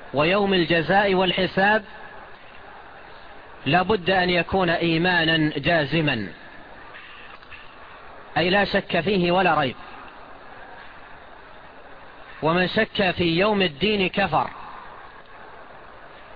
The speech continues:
من شك في يوم الدين كفر، فلا بد من الإيمان بيوم الدين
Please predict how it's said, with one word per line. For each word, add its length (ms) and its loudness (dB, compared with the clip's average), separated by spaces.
من 140 2
شك 340 2
في 200 4
يوم 200 4
الدين 480 2
كفر، 540 0
فلا 200 4
بد 280 2
من 220 4
الإيمان 580 2
بيوم 380 4
الدين 520 0